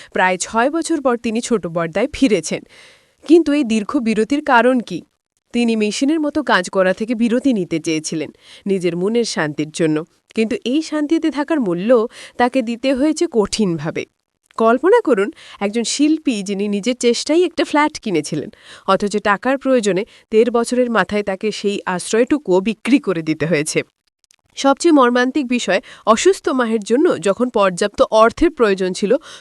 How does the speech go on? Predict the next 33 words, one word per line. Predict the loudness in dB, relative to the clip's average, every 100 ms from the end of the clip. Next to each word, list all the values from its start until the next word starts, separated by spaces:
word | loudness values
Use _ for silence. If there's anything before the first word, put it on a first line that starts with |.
| 0
তখনও | 2 4 2 2
তিনি | 0 -2
পাঠাতে | -2 -4 -2 -2
পারেননি। | -2 -2 -2 -4 -8 _ _ 0
এই | 0
কথাগুলো | 2 -2 -2 0 -2
শুনে | 0 0 2
আমাদের | 2 0 0 0
চোখ | 0 0 0 0
ভিজে | 2 2 2
যায়। | 2 0 -6 -6
একজন | -2 0 0 -4
সন্তানের | -4 -4 -2 -2 -2 -4 -6
এত | -4 0 0
বড় | 2 2 2
আত্মত্যাগ। | 0 -2 -2 -2 -8 -8 _ -20 -8 2
তবু | 2 2
তিনি | 2 2 2
জেদ | 2 0 0 0
ধরেছিলেন, | 2 2 0 2 2 0
শান্তিতে | 0 2 2 0 -6 -4
ছিলেন, | 0 2 0 -2 -10 _ -2
কারণ | -2 -2
তিনি | -2 -2
জানতেন | 0 0 0 -2 -4 -8 -18 -4
এই | 0 2
কঠিন | 2 4 2 2
সময় | 0 0 0
পার | 0 -2
করতে | -4 -4 -4
পারলে | 2 2 2
তিনি | 0 0 0
যে | 2